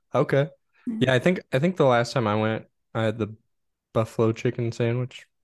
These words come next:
Speaker 1: I think.
Speaker 2: Yeah.
Speaker 1: Um, but yeah, it was, it was good. Uh, I feel like it's a good place to go just for a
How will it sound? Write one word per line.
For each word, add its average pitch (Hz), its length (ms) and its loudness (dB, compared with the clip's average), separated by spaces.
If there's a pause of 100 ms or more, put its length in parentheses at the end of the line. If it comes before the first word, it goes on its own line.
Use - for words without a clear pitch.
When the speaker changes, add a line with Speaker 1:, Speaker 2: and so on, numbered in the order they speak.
(160)
Speaker 1:
I 107 80 0
think. 117 320 -2 (120)
Speaker 2:
Yeah. 220 260 2 (420)
Speaker 1:
Um, 92 580 -2
but 110 100 0
yeah, 98 220 0
it 98 60 -2
was, 104 240 -8
it 107 80 -2
was 98 160 -2
good. 92 220 0 (500)
Uh, 98 280 0
I 123 120 0
feel 196 160 4
like 185 100 6
it's 151 160 0
a 131 60 2
good 117 200 0
place 107 220 2
to 98 80 -2
go 95 140 0
just 90 180 -8
for 85 160 -8
a 80 40 -10